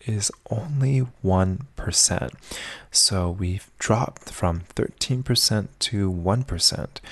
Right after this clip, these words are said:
The number third language is Tagalog, and this is point six percent.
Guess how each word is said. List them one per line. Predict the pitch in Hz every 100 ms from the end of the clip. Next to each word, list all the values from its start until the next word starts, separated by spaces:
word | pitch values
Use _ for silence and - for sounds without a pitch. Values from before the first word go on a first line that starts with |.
| - - - - - _ -
The | 95
number | 92 92 92 92
third | - 156 165 160 -
language | 92 85 - - - -
is | 92 87 92 98 -
Tagalog, | - 101 - 165 190 - - - -
and | - 92 90
this | 92 -
is | 90 82 - - - -
point | - 104 87 -
six | - - - 143 - -
percent. | - 80 - 82 82 92 -